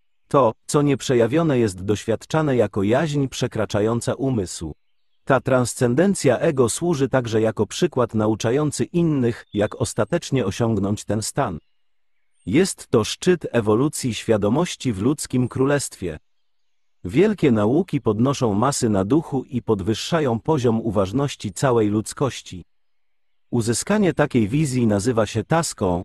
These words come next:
a podarunek, jaki ona ze sobą niesie, to nieskończony pokój, opisywany jako niewysłowiony,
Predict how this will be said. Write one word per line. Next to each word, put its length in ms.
a 100
podarunek, 760
jaki 360
ona 240
ze 140
sobą 300
niesie, 420
to 100
nieskończony 720
pokój, 440
opisywany 960
jako 260
niewysłowiony, 840